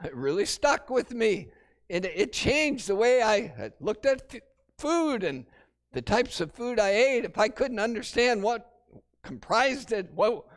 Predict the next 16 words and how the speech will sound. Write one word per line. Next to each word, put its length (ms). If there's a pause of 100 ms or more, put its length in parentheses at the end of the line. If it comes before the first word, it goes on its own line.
went 160
into 300
it, 220 (400)
I 180
didn't 260
eat 320
it. 320 (400)
And, 260
uh, 80
you 180
know, 120
uh, 240 (120)
Jesus, 800
uh, 120 (260)
used 320
wisdom 640